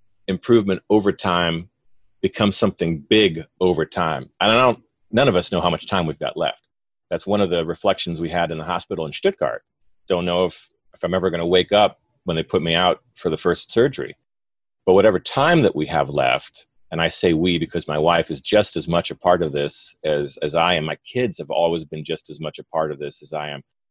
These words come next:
The family team is often overlooked in military service, but they're sacrificing, uh, just as much, if not more so, than the member is because they have no control over the outcomes. We all acknowledge that whatever time we've got left, we're making an impact,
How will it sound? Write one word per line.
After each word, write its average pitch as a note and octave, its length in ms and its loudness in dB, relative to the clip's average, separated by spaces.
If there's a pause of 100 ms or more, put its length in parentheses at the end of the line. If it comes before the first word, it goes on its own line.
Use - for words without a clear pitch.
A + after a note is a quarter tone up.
(140)
The - 40 -20
family G#2+ 420 0
team G2+ 420 -4
is D2+ 120 -6
often F2 320 0
overlooked E2 680 -2
in D#2+ 120 -10
military D#2+ 440 -4
service, D2+ 480 -6
but - 160 -14
they're F2+ 400 2
sacrificing, D#2 880 -4 (480)
uh, D2+ 160 -6
just F#2+ 260 -4
as E2 100 -8
much, F2 240 -4
if F#2+ 140 -8
not D#2 180 -6
more F2+ 220 2
so, E2+ 220 -2
than D2+ 160 -6
the C#2+ 80 -8
member E2 360 -4
is B1+ 140 -10
because - 280 -10
they E2 100 -2
have D#2 100 -2
no F2 340 0
control D2+ 520 -8
over C#2 160 -10
the C#2 120 -8
outcomes. C2 600 -10 (420)
We G2 160 0
all F#2+ 240 8
acknowledge E2+ 460 2
that - 120 2
whatever E2+ 280 4
time F2 260 0
we've E2 160 2
got E2+ 200 2
left, E2+ 300 2
we're F2 140 -2
making E2 380 0
an D2 80 -2
impact, F2 420 -4